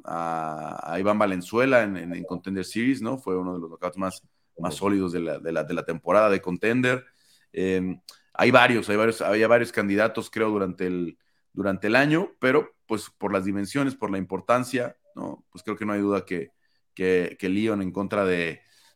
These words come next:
Speaker 1: de, de Kamaru fue el que tuvo mayor repercusión. El de Alex Pereira con Izzy Adesanya, pues vino, eh, creo que la intensidad, ¿no? Como fue de a poco, ¿no? Alex fue pegando, ¿no?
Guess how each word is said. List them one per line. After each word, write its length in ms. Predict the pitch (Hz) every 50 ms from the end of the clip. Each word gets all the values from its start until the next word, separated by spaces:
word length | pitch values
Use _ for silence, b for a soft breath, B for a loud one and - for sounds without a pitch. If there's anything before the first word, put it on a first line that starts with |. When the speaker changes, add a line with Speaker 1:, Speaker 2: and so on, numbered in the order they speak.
| _
Speaker 1:
de, 960 | - 82 92 92 87 87 85 85 85 85 85 85 85 78 - - - - - _
de 120 | - 95 90
Kamaru 320 | - 98 98 110 117 110
fue 160 | - - 117 110
el 40 |
que 60 | 104 98
tuvo 180 | - 120 117
mayor 220 | 113 117 113 117 120
repercusión. 680 | 117 - 120 110 - 117 - - 160 170 196 196 - _ _ _ _ _ _ _ _ _
El 340 | - 123 127 127 127 127 120 117
de 960 | 123 123 123 123 123 123 120 120 120 120 120 117 117 117 113 104 - - _ _ _ - - -
Alex 280 | 127 139 143 135 -
Pereira 480 | - - 131 131 147 165 170 151 143 -
con 180 | - 123 120
Izzy 300 | 123 123 123 127 127 127
Adesanya, 680 | 120 117 117 113 - 135 127 127 131 135 135 131 - -
pues 220 | - 113 110 101
vino, 640 | 107 139 143 147 147 147 147 147 147 147 143 135 127 - 110 -
eh, 220 | - 123 120 123 - _
creo 180 | - 143 143 143
que 80 | 151
la 100 | 151 135
intensidad, 800 | 127 123 120 - - 123 123 120 123 123 123 123 135 139 147 131
¿no? 140 | 123 135 139
Como 160 | - 135 117
fue 160 | - 135 127 131 -
de 100 | - 117
a 120 | 113 -
poco, 320 | - 143 151 151 - 139 131
¿no? 260 | 123 135 143 156 139
Alex 240 | 127 123 120 117 -
fue 160 | - 123 -
pegando, 540 | - 120 113 117 120 123 127 131 123 120 - _ _ _
¿no? 280 | - 123 139 175 175